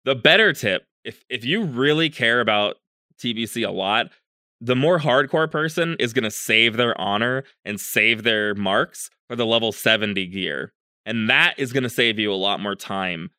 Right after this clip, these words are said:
Um, 'cause think about it, when you hit seventy, do you wanna go do B Gs? I wanna go do B Gs 'cause they're fun.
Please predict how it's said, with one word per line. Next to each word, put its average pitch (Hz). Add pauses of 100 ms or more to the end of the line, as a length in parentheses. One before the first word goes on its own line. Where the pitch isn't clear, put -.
(220)
Um, 85 (460)
'cause 160
think 233
about 165
it, 117
when 151
you 185
hit 240
seventy, 180 (240)
do 113
you 139
wanna 170
go 190
do 170
B 160
Gs? 123
I 147
wanna 208
go 180
do 175
B 180
Gs 185
'cause 127
they're 110
fun. 120